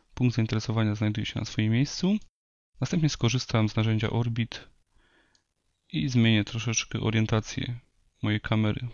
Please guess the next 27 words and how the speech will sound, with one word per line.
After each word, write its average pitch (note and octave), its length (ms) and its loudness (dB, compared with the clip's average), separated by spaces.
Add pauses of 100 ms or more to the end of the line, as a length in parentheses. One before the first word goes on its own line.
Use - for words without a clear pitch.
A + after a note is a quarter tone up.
(220)
mniej E3+ 140 0
więcej A#2+ 300 0
w - 40 -14
taki - 220 -2
sposób. - 540 -8 (920)
Mogę A2+ 260 2
przyjąć, C#3+ 400 4
iż A2+ 200 -2
znalazłem A2 480 2
punkt A2 220 0
startowy C3+ 400 2
dla G#2+ 120 4
mojej G#2 160 4
kamery, B2 500 2 (100)
dlatego D#3 300 -2
wprowadzę B2 420 2
dwie A2 160 2
klatki - 340 -2
kluczowe G#2+ 480 0 (200)
w - 100 -4
odniesieniu A2 500 2
do G#2 160 0
parametru G#2+ 460 0
pozycja G#2+ 500 0
oraz G2+ 280 0
punkty - 380 -2
zainteresowania. G#2 800 0